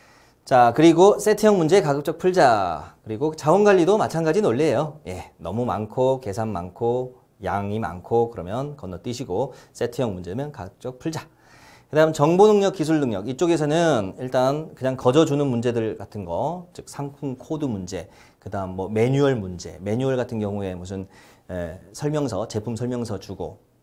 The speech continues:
어, 어디가 고장 났대, 어떻게 대처해야 되는가, 그건 그냥 읽어보면 나오죠. 그다음 상품 코드도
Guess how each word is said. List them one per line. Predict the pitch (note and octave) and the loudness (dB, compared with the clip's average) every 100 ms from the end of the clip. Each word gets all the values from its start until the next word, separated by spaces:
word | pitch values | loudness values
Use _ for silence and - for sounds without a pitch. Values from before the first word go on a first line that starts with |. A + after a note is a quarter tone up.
| _ _ - | _ _ -14
어, | F#2+ F#2 - | -12 -12 -4
어디가 | A#2+ B2+ A#2 | -2 2 0
고장 | - A#2 A#2 | 0 -2 -2
났대, | F#2+ - E2 - _ - | -4 -8 -16 -16 _ -16
어떻게 | - G#2+ A#2+ | -10 -4 -4
대처해야 | G#2+ - A2 | -4 -2 -2
되는가, | F2+ E2+ D#2 | -4 -10 -10
그건 | A2+ | -8
그냥 | A#2+ G#2 | -4 0
읽어보면 | B2 D3 B2 B2 | 2 2 0 -4
나오죠. | D#2 F#2 C#3 C#3 _ _ - - | -8 -8 -10 -12 _ _ -20 -16
그다음 | - G#2 | -8 -8
상품 | D#3 D#3 D#3+ | -6 -6 -4
코드도 | C#3+ D#3+ C#3+ B2 E3+ | -2 0 0 0 -4